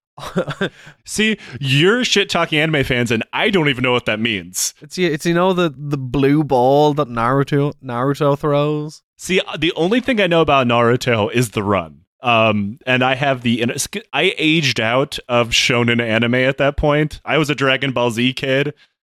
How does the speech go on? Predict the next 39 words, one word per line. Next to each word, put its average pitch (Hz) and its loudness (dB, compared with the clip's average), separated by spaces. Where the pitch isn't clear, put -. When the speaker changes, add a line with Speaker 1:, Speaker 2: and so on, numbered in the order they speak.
Speaker 2:
I'm, 202 -2
I 208 2
have 269 2
a 269 -2
couple 220 0
years 113 2
on 92 -2
you, 87 -14
so - -4
I 151 2
give 160 -4
you 147 0
a 117 -2
pass. 107 -6
Speaker 1:
Yeah, 131 0
speaking, 185 0
well, 147 2
I've 214 2
never 196 0
watched 123 0
Naruto. 151 2
It's 143 -2
just 165 -4
true 143 0
that, 135 -2
like, 120 0
being 123 4
on 127 2
the 113 2
internet, 127 2
I 131 2
know 127 2
these 135 0
things. 127 0
But 123 -4
speaking 180 0
of 139 2
Dragon 113 0
Ball, 95 2